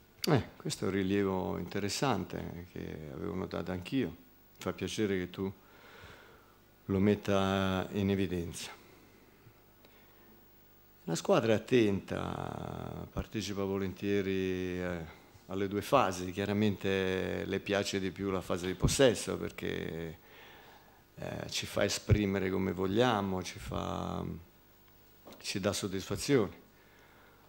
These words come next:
Ma non disdegniamo di fare sacrificio quando la palla ce l'hanno gli altri. Anche stasera l'abbiamo tenuta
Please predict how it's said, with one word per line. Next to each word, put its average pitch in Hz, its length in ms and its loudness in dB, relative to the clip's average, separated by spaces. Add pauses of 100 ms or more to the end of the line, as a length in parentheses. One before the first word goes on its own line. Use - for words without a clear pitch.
(180)
Ma 123 320 6
non 117 260 6
disdegniamo 110 1000 6
di 104 320 2
fare 98 280 2
sacrificio 104 880 2
quando 98 240 2
la 95 100 2
palla 98 300 0
ce 92 120 -4
l'hanno 95 220 2
gli 92 120 -2
altri. 82 340 -6 (1700)
Anche 135 200 2
stasera 113 480 4
l'abbiamo 101 400 4
tenuta 95 920 0